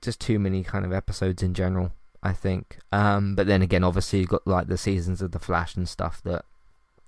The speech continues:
I've got, like, twenty-three. So that's, uh, that's a lot worse. Um, but, uh, yeah,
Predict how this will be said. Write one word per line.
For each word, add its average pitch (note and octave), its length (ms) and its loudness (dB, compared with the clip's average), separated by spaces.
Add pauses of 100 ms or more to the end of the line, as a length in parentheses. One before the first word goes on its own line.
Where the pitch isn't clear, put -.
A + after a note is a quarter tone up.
(140)
I've F2 140 -4
got, A1+ 160 0
like, E2 180 -2
twenty-three. E2+ 680 -2 (160)
So - 400 -4 (480)
that's, F#2 360 0
uh, F2+ 240 2
that's F#2 240 -4
a F#2 40 -4
lot F2+ 220 -2
worse. F#2+ 400 -2 (760)
Um, C#3+ 560 6 (300)
but, - 340 0
uh, D#3+ 440 4 (840)
yeah, F#4+ 200 2